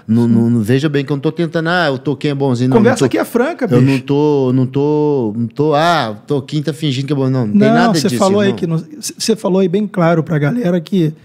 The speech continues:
Speaker 2: tu não tá dizendo que tá certo, cê tá dando a sua explicação pros fatos.
Speaker 1: Exato,
Speaker 2: Aceitar
Speaker 1: exato.
Speaker 2: ou não é problema da audiência que vai
Speaker 1: Exato,
Speaker 2: assistir.
Speaker 1: exato.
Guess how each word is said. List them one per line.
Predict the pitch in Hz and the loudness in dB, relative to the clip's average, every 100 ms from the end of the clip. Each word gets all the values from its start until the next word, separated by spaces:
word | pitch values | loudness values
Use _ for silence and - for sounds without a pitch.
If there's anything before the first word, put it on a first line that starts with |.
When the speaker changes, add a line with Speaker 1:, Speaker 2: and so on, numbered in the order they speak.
| _ _ | _ _
Speaker 2:
tu | - | 0
não | 175 | 0
tá | 165 180 | 2 2
dizendo | 185 160 180 | 2 2 0
que | - | 0
tá | 175 | -2
certo, | - 170 135 | 0 -2 -2
cê | 160 | -4
tá | 160 | -2
dando | 156 156 | 0 0
a | |
sua | 131 190 | -2 -2
explicação | 190 - 202 175 - 185 | -2 -2 -2 -2 0 0
pros | 196 | -2
fatos. | - 160 156 - | -4 -8 -8 0
Speaker 1:
Exato, | 139 - 110 120 - | 0 2 0 0 2
Speaker 2:
Aceitar | 160 - | 0 2
Speaker 1:
exato. | 165 113 180 | 2 4 2
Speaker 2:
ou | |
não | 160 180 | 2 -2
é | |
problema | 190 196 156 180 196 | -2 -2 0 0 0
da | 214 | -2
audiência | 262 381 349 262 254 | -2 -2 -2 0 2
que | 143 | 2
vai | 113 120 | 2 2
Speaker 1:
Exato, | 117 | 2
Speaker 2:
assistir. | 107 - | 0 0
Speaker 1:
exato. | 101 117 101 110 110 104 - - | 0 0 0 0 0 0 -4 -18